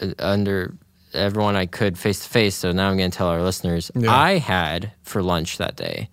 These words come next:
Speaker 2: Oh.
Speaker 1: from a food truck.
Speaker 2: Yeah.
Speaker 1: I had, they had these things called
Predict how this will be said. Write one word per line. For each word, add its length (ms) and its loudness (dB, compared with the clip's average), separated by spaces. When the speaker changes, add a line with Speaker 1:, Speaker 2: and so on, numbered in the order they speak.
Speaker 2:
Oh. 420 -2
Speaker 1:
from 220 -2
a 80 2
food 260 0
truck. 360 -4
Speaker 2:
Yeah. 240 -4
Speaker 1:
I 180 4
had, 680 0
they 220 2
had 180 2
these 220 0
things 300 2
called 300 2